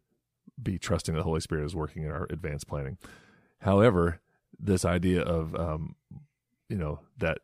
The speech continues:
music kinda, it's almost like a Tonight Show feel. <laughs> Like, there's just music going back there to kinda stir emotion and, and make an impact. And one of the simplest ways I found to do that is, like, the, um,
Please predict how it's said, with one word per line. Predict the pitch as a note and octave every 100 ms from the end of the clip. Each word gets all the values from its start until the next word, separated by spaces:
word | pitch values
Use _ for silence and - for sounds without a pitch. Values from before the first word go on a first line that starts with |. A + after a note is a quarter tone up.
| -
music | F2 F2 E2+ -
kinda, | - E2+ B1+
it's | F2
almost | F#2+ D#2+
like | D#2+
a | D2+ C#2+ -
Tonight | - D#2+ E2+ -
Show | - C#2
feel. | - D2 - -
<laughs> |
Like, | F#2+ - - -
there's | G#2 G#2+
just | F2+
music | F#2+ G2+ E2+ E2
going | G2 F2
back | D#2+ D2+
there | F2
to | D#2+
kinda | D#2+ E2 D#2+ D#2+ -
stir | - - E2+ E2 - - -
emotion | F2 F2 - F2
and, | E2 D#2 E2
and | F2 E2 E2+
make | E2+
an | D#2+
impact. | E2+ E2+ D2 - - - - - - -
And | F2+
one | F#2+ B2
of |
the | F#2
simplest | - - F2+
ways | F2+
I | F2
found | F2+ D#2+
to | D#2
do | E2
that | E2 F2+
is, | D#2 D2+
like, | D#2 D2
the, | D#2 D2
um, | D2 D2